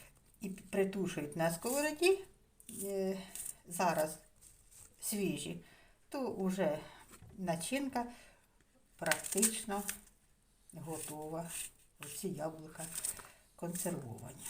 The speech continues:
І так нарізуємо, чотири з половиною літри у нас виходить. І ми вкинемо сюди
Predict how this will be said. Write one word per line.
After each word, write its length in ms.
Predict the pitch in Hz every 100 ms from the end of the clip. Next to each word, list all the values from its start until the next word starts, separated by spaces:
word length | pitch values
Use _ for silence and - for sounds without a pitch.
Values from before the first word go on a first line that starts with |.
| - - - _ - - - - _ _ - - -
І 60 | 330
так 260 | 349 320 185 - -
нарізуємо, 760 | 170 180 180 165 147 147 165 -
чотири 400 | - 175 175 151
з 60 | 143
половиною 460 | - 143 147 135 127
літри 380 | 269 349 311
у 40 | 302
нас 180 | 294 294
виходить. 680 | 269 269 262 240 240 240 - 220 - - - - - - - - - - - - - - - - - - _ _ - - - - - - -
І 160 | 339
ми 180 | 330 269
вкинемо 680 | - - 151 143 180 247 311
сюди 420 | - 277 311